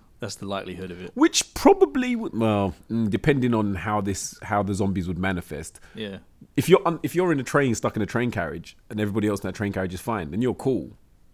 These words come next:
Speaker 2: Uh, you know, you're gonna have to resort to cannibalism and stuff. But the minute one person in the train starts zombieing up,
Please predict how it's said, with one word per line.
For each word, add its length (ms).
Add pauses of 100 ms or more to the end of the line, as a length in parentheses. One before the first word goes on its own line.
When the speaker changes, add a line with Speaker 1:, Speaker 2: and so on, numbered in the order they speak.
(160)
Speaker 2:
Uh, 60
you 180
know, 220 (200)
you're 80
gonna 120
have 80
to 80
resort 180
to 80
cannibalism 520
and 80
stuff. 280 (220)
But 280 (380)
the 60
minute 220
one 180
person 320
in 80
the 60
train 460
starts 360
zombieing 340
up, 220